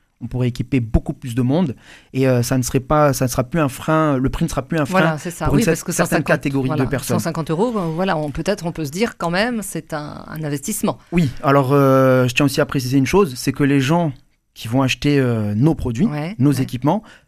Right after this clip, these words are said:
Speaker 1: ce sont, euh, des gens qu'on a identifiés et qu'on a appelés, euh, bon, pour les, pour les utilisateurs de motocycles, on les appelle les scoutards. Ce sont, euh, des personnes qui sont en voiture, euh, dans les bouchons constamment, qui en ont
Speaker 2: Hmm.
Speaker 1: marre,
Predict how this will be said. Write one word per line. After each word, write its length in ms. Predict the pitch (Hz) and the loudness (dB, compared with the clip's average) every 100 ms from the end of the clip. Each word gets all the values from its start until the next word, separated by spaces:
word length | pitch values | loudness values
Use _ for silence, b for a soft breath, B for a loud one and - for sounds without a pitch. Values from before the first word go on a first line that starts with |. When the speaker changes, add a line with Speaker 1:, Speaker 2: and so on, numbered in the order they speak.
| - | -8
Speaker 1:
ce 160 | - | -2
sont, 400 | 135 - 156 151 | -2 0 2 2
euh, 280 | 131 127 127 | 2 2 -2
des 220 | 123 131 | 0 0
gens 220 | 123 160 170 | 2 0 0
qu'on 240 | - 135 | 0 0
a 160 | 131 - | 0 -2
identifiés 760 | 139 131 135 - 120 - 170 170 | -4 -2 -2 -4 -8 0 2 2
et 20 | |
qu'on 240 | - 131 | 0 -2
a 100 | 135 | 0
appelés, 380 | 131 123 156 151 | -2 -2 0 2
euh, 100 | 131 110 | 2 0
bon, 140 | 117 | -4
pour 180 | - 131 | 0 0
les, 80 | 123 | 0
pour 260 | - 123 | -4 -4
les 140 | 131 120 | -2 -2
utilisateurs 420 | 123 131 127 131 | -4 -4 -2 0
de 60 | |
motocycles, 480 | 123 127 131 165 156 | 0 0 -2 -2 0
on 40 | 135 | 0
les 120 | 131 | 0
appelle 320 | 127 143 135 B B | 0 0 0 B B
les 100 | 131 | -6
scoutards. 520 | 120 - 156 135 - - _ _ B B B - | -6 -2 0 2 0 -8 _ _ B B B -8
Ce 160 | - | -4
sont, 340 | 127 151 147 135 | 0 2 4 4
euh, 180 | 120 | 2
des 120 | 120 131 | 2 0
personnes 600 | 139 - 156 151 135 120 | 0 0 2 2 2 -4
qui 160 | - | -8
sont 160 | 123 147 | -6 -2
en 140 | 135 123 | 0 0
voiture, 720 | 127 113 143 147 160 170 135 | -2 -2 0 2 2 2 0
euh, 380 | 123 120 117 117 | 0 0 0 0
dans 140 | 131 | 2
les 120 | 139 | 2
bouchons 340 | 135 131 - 135 | 2 -2 -4 -4
constamment, 540 | 147 147 139 123 147 160 | -2 -2 -2 0 0 0
qui 120 | 175 | 0
en 100 | 170 | 2
ont 60 | 170 | 2
Speaker 2:
Hmm. 40 | |
Speaker 1:
marre, 240 | 131 160 | 2 0